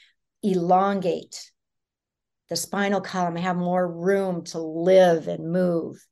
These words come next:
to increase agility, flexibility, and then you switch to do the other side.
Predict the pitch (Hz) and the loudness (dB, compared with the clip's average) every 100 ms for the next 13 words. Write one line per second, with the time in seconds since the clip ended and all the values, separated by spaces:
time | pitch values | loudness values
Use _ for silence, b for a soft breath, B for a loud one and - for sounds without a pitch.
0 | b b _ - 190 185 - 202 185 180 | b b _ -2 -2 -2 -2 -2 0 -2
1 | 175 - 190 190 175 160 - 180 175 - | -2 -2 2 4 4 0 -6 -6 -4 -8
2 | 175 180 175 170 175 180 175 175 175 - | -4 -2 -2 -4 -8 -6 -4 -4 -6 -8
3 | 170 170 - 175 170 175 - - - - | -10 -10 -12 -10 -8 -10 -12 -10 -8 -8
4 | 71 | -10